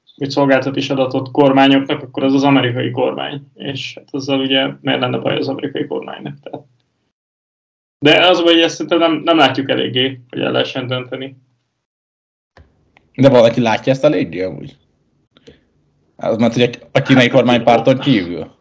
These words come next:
Speaker 2: Szóval, hogy így az
Speaker 1: aki
Speaker 2: Apple
Speaker 1: ott
Speaker 2: talán.
Speaker 1: dolgozik.
Speaker 2: De érted, szóval padhelyzet van, mert ugye Kínában dolgozol.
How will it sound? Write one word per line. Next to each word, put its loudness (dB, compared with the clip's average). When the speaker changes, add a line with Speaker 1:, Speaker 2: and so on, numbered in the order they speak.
Speaker 2:
Szóval, 2
hogy 0
így -2
az -6
Speaker 1:
aki 0
Speaker 2:
Apple 4
Speaker 1:
ott 0
Speaker 2:
talán. 6
Speaker 1:
dolgozik. -2
Speaker 2:
De 2
érted, 4
szóval 0
padhelyzet 2
van, -2
mert -2
ugye 0
Kínában 0
dolgozol. -4